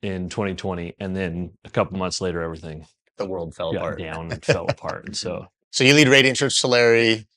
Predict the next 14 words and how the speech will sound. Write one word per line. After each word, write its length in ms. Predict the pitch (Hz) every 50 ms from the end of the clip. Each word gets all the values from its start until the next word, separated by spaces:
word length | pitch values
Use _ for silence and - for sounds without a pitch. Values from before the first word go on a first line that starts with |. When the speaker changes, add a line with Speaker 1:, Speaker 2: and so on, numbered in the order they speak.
| _ _ _ _ -
Speaker 2:
You 60 | 107
guys 260 | 98 107 104 104 95
are 120 | 104 104 98
about, 440 | 95 90 95 98 95 92 92 92 - _ _ _ -
what 80 | - 104
does 100 | 98 95
that, 160 | 104 95 98 - - - - - - _ _ _ _ _ _ _
help 180 | - 110 107
me 120 | 104 98 98
with 160 | 95 92 -
your 100 | 98 95
math 200 | 95 95 92 -
Speaker 1:
So 100 | - 117
we're 60 | 113